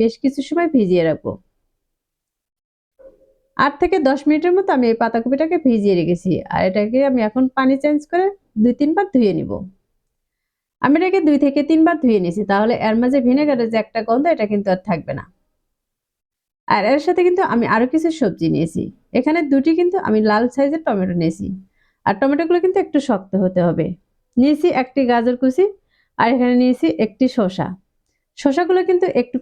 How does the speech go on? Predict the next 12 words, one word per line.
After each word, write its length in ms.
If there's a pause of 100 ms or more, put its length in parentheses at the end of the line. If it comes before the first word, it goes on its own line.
কচি 320
হলে 160 (100)
ভালো 240
হয়, 160 (1160)
যদি 160 (100)
বিচিওয়ালা 500
শসা 240
হয় 160
তাহলে 240
কিন্তু 200
এগুলো 260
খেতে 160